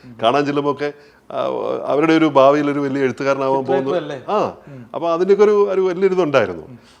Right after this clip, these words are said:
Speaker 1: ഈ
Speaker 2: അവിടെ
Speaker 1: അത് ഇതിന്റെ ഒരു മാർക്കറ്റിംഗ് സ്ട്രാറ്റജി അനുസരിച്ചാണോ ഈ മോഹൻലാലിനെ എത്തിയിടുന്നത്, അതോ അങ്ങനെ ഒരു ആവശ്യകത ഉണ്ടായിരുന്നോ ആ സിനിമയിൽ?
Speaker 2: ഈ ഉന്നതങ്ങളിലാ?
Speaker 1: ഉന്നതങ്ങളിൽ.
Speaker 2: ഉന്നതങ്ങളിൽ അത്തരത്തിലുള്ള ഒരു, ഒരു, ഒരു, ഒരു,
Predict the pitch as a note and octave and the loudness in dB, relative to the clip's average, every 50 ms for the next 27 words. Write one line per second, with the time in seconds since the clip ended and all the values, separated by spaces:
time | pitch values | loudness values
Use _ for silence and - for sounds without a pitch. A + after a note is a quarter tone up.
0 | _ - A#3+ C4 C#4 B3+ G3 C#3+ - - - G#3 G3+ A#3 A3+ B3 A3 G3+ G3 F#3+ | _ -6 -2 2 2 2 2 0 -4 -8 -10 -14 -16 -14 -14 -14 -12 -10 -10 -8
1 | G3 G#3+ G#3+ - A3+ A#3 A3 A3+ A3 G3+ F#3+ - G#3 F#3 G3+ F#3 F3+ E3+ - F3+ | -8 -10 -12 -12 -14 -14 -12 -10 -10 -10 -10 -10 -10 -10 -10 -10 -10 -12 -14 -16
2 | E3+ D#3+ D3 C3 B2 B2+ B2+ C3 D3+ D#3+ - E3+ F3 F3 D#3+ D3+ D#3+ D#3 D#3 D3+ | -14 -12 -14 -14 -12 -14 -16 -16 -18 -16 -12 -10 -10 -10 -10 -14 -14 -14 -10 -10
3 | E3 D#3+ D3+ D3+ D3+ C#3+ C3+ D3 C3+ B2 C3 C3+ C3 D3 D#3+ D#3+ D#3+ - _ _ | -8 -8 -10 -10 -12 -14 -12 -14 -14 -14 -14 -14 -14 -14 -14 -14 -16 -20 _ _
4 | _ _ _ _ _ F3+ G3 G#3 G3 F#3 F3+ E3 - D3+ D#3 E3 E3+ F3+ E3+ G3 | _ _ _ _ _ -12 -10 -8 -8 -10 -12 -12 -16 -10 -8 -6 -6 -4 -4 -4
5 | F#3 F3 E3 D3 C3+ C3 C3 B2 A#2+ A2+ A2+ C3 D3 - C#3 C3 B2+ B2+ A#2 A#2+ | -4 -4 -4 -4 -4 -6 -6 -6 -8 -12 -14 -14 -14 -14 -14 -16 -14 -16 -16 -16
6 | A#2+ A#2+ A#2+ B2 B2+ B2 A#2+ A2+ A#2+ C3+ - A#2 A#2+ C3 C3+ C3+ C3 A2+ G#2 F#2+ | -12 -6 -4 -2 -2 -2 -2 -4 -6 -6 -4 -4 0 0 2 2 2 0 0 -2
7 | E2+ D#2+ D#2+ - D#3+ D#3+ D#3 C#3+ C#3 C3+ B2 B2 - D#3+ F#3 G3+ G#3 G3+ G#3+ G#3 | -4 -6 -8 -10 -10 -10 -12 -12 -14 -16 -16 -10 -6 0 2 4 4 4 6 6
8 | F#3+ F3 - - F#3+ F3+ F#3 F#3+ F#3 F3+ F3+ F3 E3+ E3+ F3 G3 D#3+ D3+ D#3+ D#3 | 4 4 4 2 -2 0 0 0 0 0 0 0 0 -2 -4 -4 -4 -4 -4 -4
9 | D#3 D#3 E3+ F3 - C3+ D3 | -6 -6 -6 -6 -6 -6 -6